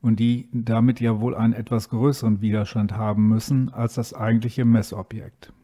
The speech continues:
Bevor ich das Prinzip dieses Verfahrens nun erkläre, noch einige Anmerkungen. Für Messungen von Erdern dürfen natürlich nur spezielle Messgeräte verwendet werden,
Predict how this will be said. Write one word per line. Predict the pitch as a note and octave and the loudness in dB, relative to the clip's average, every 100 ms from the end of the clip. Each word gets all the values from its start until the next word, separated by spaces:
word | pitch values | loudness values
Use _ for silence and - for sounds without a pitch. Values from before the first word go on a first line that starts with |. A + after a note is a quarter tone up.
| _ _ _ - | _ _ _ -8
Bevor | G#2 - B2+ | -4 2 2
ich | B2+ | 4
das | B2+ - | -2 -4
Prinzip | C3 A#2+ C#3 A#2 | -6 -4 -2 -2
dieses | A#2+ A#2 A#2 | -2 -2 -4
Verfahrens | - A#2 A#2+ A#2 A2+ A2+ A2+ - | -4 -4 0 2 4 2 2 -2
nun | A2 A2 | -2 -2
erkläre, | G2+ - A#2+ C3+ C#3+ D3+ C#3 - _ _ _ - | -4 -4 -2 0 2 2 0 -6 _ _ _ -10
noch | A#2 | -8
einige | - A#2 B2 B2 | 0 2 2 0
Anmerkungen. | G#2 G2+ F#2+ F2 - F2+ A2 - _ _ | -2 0 0 -4 -8 -12 -12 -16 _ _
Für | - B2 A#2 | -4 0 2
Messungen | A2+ B2+ - D#3 D#3+ D3 | 2 0 0 0 0 -2
von | - A2 G#2+ G#2+ | -2 0 0 0
Erdern | G#2+ A2+ A#2+ C3 A#2 | -2 0 2 2 2
dürfen | A#2+ - A2+ | 0 0 0
natürlich | G#2 B2 G#2+ G2+ | 0 -2 -2 2
nur | A#2 C3 | 2 2
spezielle | - A2+ - A2 G#2+ | -2 -8 -4 -2 0
Messgeräte | G#2+ A2 - A#2+ B2 B2 | 0 -2 -4 -4 -4 -4
verwendet | - B2 A#2+ A#2+ B2 A#2 A#2+ | -4 -4 0 0 0 -2 -2
werden, | A#2+ B2+ C3+ | -2 0 -2